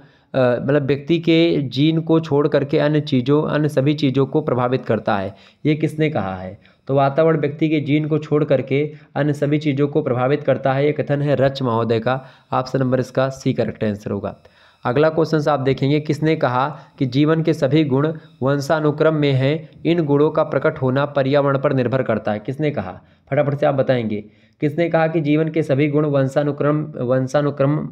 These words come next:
में हैं और इन गुणों का प्रकट होना पर्यावरण पर निर्भर करता है? ये कथन वुडवर्थ महोदय का है, ऑप्शन नंबर इसका ए करेक्ट आंसर होगा। अगला क्वेश्चन आपकी स्क्रीन पर आ चुका है, व्यक्तित्व के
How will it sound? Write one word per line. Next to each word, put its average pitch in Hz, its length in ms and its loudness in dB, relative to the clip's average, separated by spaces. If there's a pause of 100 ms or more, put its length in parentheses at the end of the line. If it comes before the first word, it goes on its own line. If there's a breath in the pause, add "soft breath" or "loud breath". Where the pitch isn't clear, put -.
(380 loud breath)
में 139 220 4
हैं 143 240 2
और 143 180 2
इन 147 140 0
गुणों 139 180 2
का 147 120 0
प्रकट 139 320 -2
होना 131 240 -2
पर्यावरण 135 440 0
पर 139 140 2
निर्भर 123 280 -2
करता 120 340 -2
है? 143 200 0 (280 loud breath)
ये 135 80 2
कथन 147 320 0 (120)
वुडवर्थ 135 400 2
महोदय 127 340 2
का 127 160 0
है, 135 140 2
ऑप्शन 123 200 -2
नंबर 117 200 -2
इसका 120 240 -2
ए 113 100 0
करेक्ट 110 320 -4
आंसर 104 220 -4
होगा। 104 260 -4 (520 soft breath)
अगला 135 240 2
क्वेश्चन 156 420 0
आपकी 147 200 0
स्क्रीन 139 200 0
पर 131 120 0
आ 127 80 2
चुका 131 240 -2
है, 143 120 2
व्यक्तित्व 139 480 -2
के 135 200 0